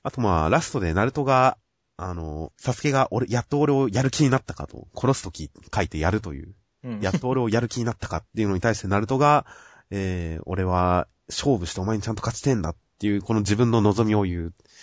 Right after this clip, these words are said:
Speaker 2: うん。
Speaker 1: 別に殺し合いではなくて勝負で勝ちたいんだという、ここに関して、ナルトがこれまで基本的に殺し合いとか戦いとかを否定するスタンスから戦ってきた中で、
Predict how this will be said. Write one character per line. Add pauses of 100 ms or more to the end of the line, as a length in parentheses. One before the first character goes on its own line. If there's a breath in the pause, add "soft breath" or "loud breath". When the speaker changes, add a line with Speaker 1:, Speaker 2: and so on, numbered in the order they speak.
(120)
Speaker 2:
う
ん。
Speaker 1:
別
に
殺
し
合
い
で
は
な
く
て
勝
負
で
勝
ち
た
い
ん
だ
と
い
う、
こ
こ
に
関
し
て、 (380 loud breath)
ナ
ル
ト
が
こ
れ
ま
で
基
本
的
に
殺
し
合
い
と
か
戦
い
と
か
を
否
定
す
る
ス
タ
ン
ス
か
ら
戦
っ
て
き
た
中
で、